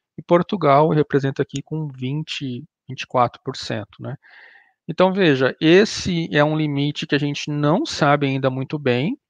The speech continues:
né? Por que que o sistema consegue acomodar? Porque a geração e a sua intermitência é considerado co-, para o sistema como uma carga negativa. Então,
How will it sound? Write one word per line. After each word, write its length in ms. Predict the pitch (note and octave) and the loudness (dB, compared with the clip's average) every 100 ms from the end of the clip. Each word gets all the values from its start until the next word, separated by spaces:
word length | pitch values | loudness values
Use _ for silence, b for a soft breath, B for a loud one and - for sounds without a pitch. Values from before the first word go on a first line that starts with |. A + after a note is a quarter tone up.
| - | -18
né? 300 | D3 B2+ D#3+ b b b | -6 -4 -4 b b b
Por 140 | - G#3+ | -2 4
que 160 | C#4+ | 4
que 140 | - D#4+ | 4 2
o 40 | |
sistema 440 | - G#3+ F#3+ F#3+ | 2 2 4 4
consegue 340 | F#3+ F#3 - F3 | 4 4 6 4
acomodar? 680 | F3 F3+ F3+ E3 B2+ A2+ - | 2 2 4 6 6 4 2
Porque 320 | D#3+ - - | -4 -2 -2
a 180 | - C4+ | 0 0
geração 880 | A#3+ G#3 D#3+ - - D#3+ G3 D#3 B2 b b _ | 2 4 4 2 0 4 4 4 -2 b b _
e 280 | B2+ C3+ C3 | -6 -2 0
a 140 | B2 A#2 | 2 0
sua 240 | - C3+ | -2 -4
intermitência 640 | B2+ C3 B2 - D#3+ F#3 - | -2 -2 -2 -4 -4 -2 0
é 120 | D#3 | -2
considerado 540 | - E3+ - D3+ D#3 | 0 -4 0 2 2
co-, 160 | - - | -2 -4
para 240 | - D3 | 4 4
o 20 | |
sistema 320 | D#3 - D#3+ E3 | 4 0 0 0
como 180 | E3 | 0
uma 140 | E3+ F3+ | 0 0
carga 320 | - E3 E3+ | 2 2 2
negativa. 680 | F3+ G3+ B3 - F#3 C3+ A#2+ | -2 -4 -6 -4 -4 -4 -6
Então, 300 | A#2+ C3 | -4 -4